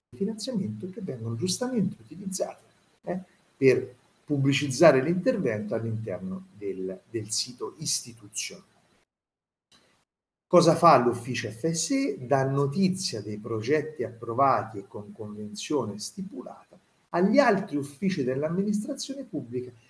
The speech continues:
che sono competenti per materia, quindi rispetto alle finalità e ai contenuti dei progetti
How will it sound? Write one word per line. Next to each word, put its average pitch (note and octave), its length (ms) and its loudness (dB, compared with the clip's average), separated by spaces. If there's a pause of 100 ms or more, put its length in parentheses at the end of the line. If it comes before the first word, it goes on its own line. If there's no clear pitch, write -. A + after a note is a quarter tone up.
che - 140 2
sono G3 320 6
competenti F#3 720 6
per A#2 200 -2
materia, C3+ 580 0
quindi A2+ 260 -4
rispetto C3 480 -4
alle A2+ 140 -4
finalità A3 600 -6 (200)
e - 80 -4
ai C#3+ 120 2
contenuti C#3+ 720 0 (320)
dei B2+ 260 -2
progetti A2 800 -6